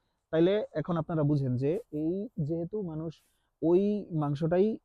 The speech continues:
কিনতেছে না, যেটা ইন্ডিয়া থেকে আসে চারশো, সাড়ে চারশো টাকা কেজি করে, সেই মাংসটা মানুষ কিনতেছে না বা সেইটা যেই দোকানে বিক্রি করে বা কাবাব বানায়, বিরিয়ানি করে, সেটা তারা খাইতে চায় না। এই যে, আহ, বর্তমানে যে মাংসগুলা পাওয়া যায়, প্যাকেট মাংস,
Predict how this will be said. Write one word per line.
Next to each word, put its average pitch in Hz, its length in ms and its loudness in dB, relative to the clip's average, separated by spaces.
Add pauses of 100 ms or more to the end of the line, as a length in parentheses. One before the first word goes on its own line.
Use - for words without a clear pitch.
(560)
কিনতেছে 190 380 2
না, 123 120 -2
যেটা 127 180 0
ইন্ডিয়া 151 240 4
থেকে 139 160 2
আসে 135 160 -2
চারশো, 135 320 -4
সাড়ে 131 220 -4
চারশো 131 220 -8
টাকা 131 180 -2
কেজি 151 280 0
করে, 135 220 0 (380)
সেই 170 260 4
মাংসটা 165 380 0
মানুষ 151 320 -4
কিনতেছে 175 360 -4
না 151 80 -4
বা 143 100 -2
সেইটা 147 300 -4
যেই 147 160 2
দোকানে 151 280 0
বিক্রি 147 260 0
করে 147 240 0
বা 139 140 -2 (120)
কাবাব 147 240 0
বানায়, 139 280 -2
বিরিয়ানি 143 340 -2
করে, 151 220 -2 (360)
সেটা 151 200 0
তারা 135 180 2
খাইতে 147 340 0
চায় 131 120 2
না। 120 100 -2 (360)
এই 160 120 4
যে, 202 380 6
আহ, 156 400 4 (120)
বর্তমানে 185 380 0
যে 180 120 2
মাংসগুলা 156 460 2
পাওয়া 160 220 0
যায়, 135 160 0
প্যাকেট 147 300 -4
মাংস, 139 240 -6